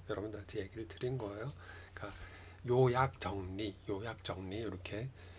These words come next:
뭐 저도 그러니까 찾아보고 요약 정리 이 정도로만 봐주시면 좋을 것 같습니다. 목소리가 조금은 괜찮은 상태에서 영상을 하면 좋을 것 같은데, 어, 상태가 좀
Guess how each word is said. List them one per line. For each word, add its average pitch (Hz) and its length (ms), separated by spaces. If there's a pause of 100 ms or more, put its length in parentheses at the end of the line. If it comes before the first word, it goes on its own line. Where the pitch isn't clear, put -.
(240)
뭐 - 240
저도 123 300
그러니까 104 240
찾아보고 131 560
요약 117 280
정리 104 220
이 113 100
정도로만 131 720
봐주시면 107 500
좋을 113 180
것 - 120
같습니다. - 440 (800)
목소리가 165 720
조금은 147 760
괜찮은 147 360
상태에서 135 400
영상을 117 560
하면 123 260
좋을 110 200
것 113 100
같은데, 113 500 (760)
어, 113 560 (360)
상태가 143 420
좀 110 280